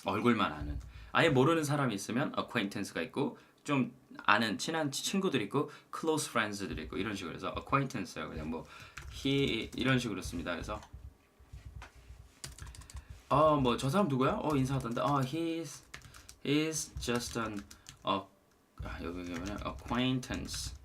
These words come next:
He's just an acquaint-, 아, 참. He's just an acquaintance. 이렇게 얘기할 수 있어요. "아, 그냥 아는 사람이야." 이렇게 할 때 acquaintance라고 쓸 수 있어요. 예, familiar라고 비교하면 만약에 혹시 물어볼 수 있어요.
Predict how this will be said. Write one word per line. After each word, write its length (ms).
He's 140
just 240
an 120
acquaint-, 320
아, 60
참. 220
He's 180
just 260
an 100
acquaintance. 800
이렇게 240
얘기할 200
수 100
있어요. 180
"아, 180
그냥 200
아는 160
사람이야." 440
이렇게 220
할 120
때 80
acquaintance라고 840
쓸 140
수 120
있어요. 220
예, 120
familiar라고 1120
비교하면 680
만약에 360
혹시 240
물어볼 320
수 120
있어요. 280